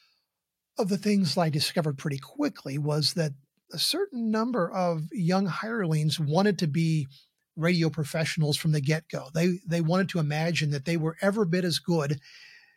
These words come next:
as those radio legends and heroes they would listen to. Now, these days, radio isn't so much a factor in our life, perhaps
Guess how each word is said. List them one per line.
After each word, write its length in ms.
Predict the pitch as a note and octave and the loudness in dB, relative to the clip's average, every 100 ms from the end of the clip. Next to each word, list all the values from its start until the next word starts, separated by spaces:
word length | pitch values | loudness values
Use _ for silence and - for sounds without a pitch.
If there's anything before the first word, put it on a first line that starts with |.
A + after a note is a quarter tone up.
| _ - | _ -4
as 540 | E3 D#3 C#3 - - - | 0 0 2 0 -4 -4
those 460 | D#3 D#3+ D3+ C3+ D#3 | 0 2 0 -2 -4
radio 440 | D#3+ E3+ E3+ D#3+ D#3+ | 2 4 6 6 6
legends 580 | D#3+ D#3 E3 D3 D3+ C#3 | 4 2 2 4 2 2
and 80 | |
heroes 440 | C#3 F#3+ E3+ D#3+ C#3 | 0 0 0 2 2
they 100 | D3 | 2
would 160 | D3 | 2
listen 260 | C#3+ D#3 D3+ | 2 2 2
to. 120 | D3+ | 2
Now, 140 | D#3+ F3+ | 2 2
these 240 | C#4 G3 | 0 2
days, 260 | E3+ D#3+ C3 | 2 2 2
radio 440 | D3+ D3+ D3 C#3 | 0 0 0 0
isn't 260 | D3+ C#3 C#3+ | 0 0 2
so 120 | E3+ | 2
much 240 | D3+ C#3 | 2 0
a 60 | C#3+ | -2
factor 400 | - C#3 C3+ E3 | -4 -6 -4 -2
in 60 | D3 | -2
our 100 | C#3+ | 0
life, 240 | C#3+ D#3 | -2 -2
perhaps 400 | D#3+ C#3 D#3 - | -4 -6 -4 -8